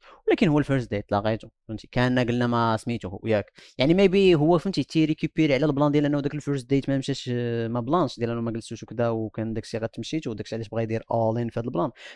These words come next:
maybe عاوتاني، فهمتي، من مورا اصلا، من غير الا ما مشيناش حنا بهاد الفكره، البلان الاول ما كانش زعما شي حاجه، ولكن you got، فهمتي، to know each other. عاوتاني البلان الثاني ديال انه you met الفاميلي وكذا، so it's kind of official ديال انه صافي راك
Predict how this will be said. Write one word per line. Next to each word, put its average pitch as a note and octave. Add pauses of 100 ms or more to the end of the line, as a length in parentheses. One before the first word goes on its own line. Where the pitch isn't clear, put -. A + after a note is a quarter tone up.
(100)
maybe F3+
عاوتاني، E3
فهمتي، E3+
من C#3
مورا D3
اصلا، C#3 (220)
من D#3
غير F3
الا D#3+
ما D#3+
مشيناش D#3
حنا C#3
بهاد C3
الفكره، B2+ (280)
البلان C#3+
الاول C3+
ما B2
كانش A#2+ (180)
زعما G#2
شي A2+
حاجه، A2+
ولكن A#2
you G#2+
got، A2+
فهمتي، A2
to A2+
know A2+
each B2+
other. D#3+ (300)
عاوتاني C3+
البلان C#3+
الثاني D3
ديال C#3
انه C3+
you C3+
met -
الفاميلي C3+
وكذا، F#3
so C#3+
it's - (100)
kind E3+
of -
official F3+
ديال C#3
انه C3+
صافي C3+
راك B2